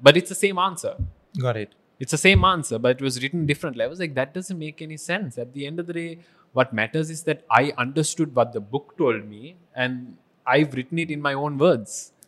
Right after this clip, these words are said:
Speaker 2: True.
Speaker 1: Isn't that what matters? Isn't that me learning?
Speaker 2: Yeah.
Speaker 1: But then I was shunned off for that. But, <laughs> but yeah, that's, that's a very big problem.
Speaker 2: Yeah, I think the school education, it's built for the average kids. So if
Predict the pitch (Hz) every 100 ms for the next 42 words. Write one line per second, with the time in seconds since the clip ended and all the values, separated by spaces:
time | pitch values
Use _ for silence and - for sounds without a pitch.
0 | _ - 123 107 131 151 165 135 127 175
1 | 170 151 143 175 156 151 147 135 131 139
2 | 156 127 165 233 262 269 - - 131 113
3 | - - 135 135 143 131 123 123 151 -
4 | - 110 110 104 92 104 104 - - -
5 | _ _ _ _ - 104 101 - - -
6 | - _ - _ _ _ - 117 113 117
7 | 101 - 117 113 120 123 117 117 120 110
8 | 117 104 104 101 - - 143 147 123 131
9 | 170 165 147 117 113 - - 151 156 151
10 | 123 135 131 143 151 151 139 202 - 117
11 | 117 - 117 127 139 156 135 123 113 117
12 | 131 131 107 139 123 - 107